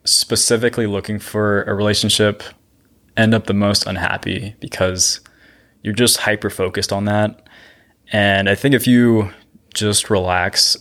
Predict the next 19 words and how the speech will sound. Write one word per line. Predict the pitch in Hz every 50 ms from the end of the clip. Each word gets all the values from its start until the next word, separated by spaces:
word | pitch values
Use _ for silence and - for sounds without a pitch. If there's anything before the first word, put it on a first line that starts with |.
| _
and | - 101 95
just | 95 90 - 95
meet | 95 98 -
people, | - - 101 95 104 101 98 95 95
and | - 98 92
if | -
you | 101 92
vibe | 87 92 90 90 92
and | 95 92 95
you | 95
keep | 92 - 107 104
hanging | - 92 90 90 90
out, | 90 90 92 -
you | 95 98
end | 98 101
up | 95 -
dating | - 90 90 95 98
that | 98 -
person. | - 98 98 - - 104 101 104